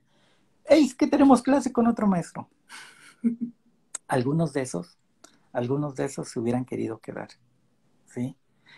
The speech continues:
Y siempre, eh, aunque no sean mis tesistas, aunque no sean mis alumnos,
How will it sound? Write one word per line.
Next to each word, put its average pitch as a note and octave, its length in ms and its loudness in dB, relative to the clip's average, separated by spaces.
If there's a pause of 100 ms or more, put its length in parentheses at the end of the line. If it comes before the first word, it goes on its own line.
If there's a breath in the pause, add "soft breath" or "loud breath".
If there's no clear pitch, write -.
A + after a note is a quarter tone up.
(100 soft breath)
Y D3+ 120 -4
siempre, G#3+ 540 4
eh, D#3 280 -4
aunque D#3 320 2
no F#3 140 2
sean G#3 240 2
mis G3+ 220 2
tesistas, - 680 -6 (560)
aunque B2 260 -4
no C#3+ 120 2
sean D#3+ 240 0
mis D3 160 -4
alumnos, C3 580 -2